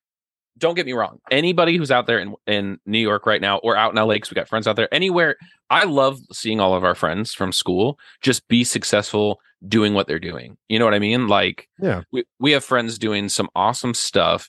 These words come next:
Speaker 1: and I'm proud of all of them who do it.
Speaker 2: Yeah.
Speaker 1: Uh,
Speaker 2: Shout
Speaker 1: but
Speaker 2: out
Speaker 1: I'll
Speaker 2: to
Speaker 1: tell
Speaker 2: them.
Speaker 1: you, and this is just from, like,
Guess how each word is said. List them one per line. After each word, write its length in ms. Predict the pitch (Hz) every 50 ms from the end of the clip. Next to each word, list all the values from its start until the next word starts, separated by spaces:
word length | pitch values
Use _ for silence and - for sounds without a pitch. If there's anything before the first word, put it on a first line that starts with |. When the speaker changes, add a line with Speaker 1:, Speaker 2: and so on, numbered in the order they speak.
| _
Speaker 1:
and 120 | - 95 95
I'm 120 | 92 92 90
proud 260 | - - 110 107 101
of 80 | 95 92
all 140 | 95 95
of 60 | 92 92
them 120 | 87 87
who 80 | 95 90
do 140 | 95 87 87
it. 140 | 87 - - _ -
Speaker 2:
Yeah. 120 | 175 156
Speaker 1:
Uh, 340 | 98 90 104 107 101 90 87 - _ - - -
Speaker 2:
Shout 140 | 110 110
Speaker 1:
but 0 |
Speaker 2:
out 60 | 113 131
Speaker 1:
I'll 80 | 123 120
Speaker 2:
to 60 | 123
Speaker 1:
tell 100 | 180 190
Speaker 2:
them. 80 | 160
Speaker 1:
you, 180 | 123 101 101 - - -
and 140 | - 107 110
this 120 | 123 - -
is 60 | 117 117
just 180 | 110 - -
from, 240 | - 113 104 104 104 - _ -
like, 260 | 104 107 98 - -